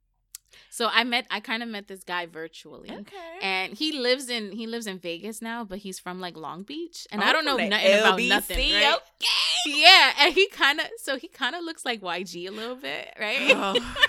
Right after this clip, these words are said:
Speaker 2: oh, he here and he ain't shit.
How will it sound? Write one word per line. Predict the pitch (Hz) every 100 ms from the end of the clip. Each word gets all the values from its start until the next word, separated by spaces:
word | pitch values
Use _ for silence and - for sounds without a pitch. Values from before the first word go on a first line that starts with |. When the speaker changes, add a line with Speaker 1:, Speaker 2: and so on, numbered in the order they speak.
| - 415
Speaker 2:
oh, | 370 -
he | - 294 269
here | 285 226 208
and | 170 202 202 226
he | 220 202
ain't | 202 311
shit. | - 330 381 339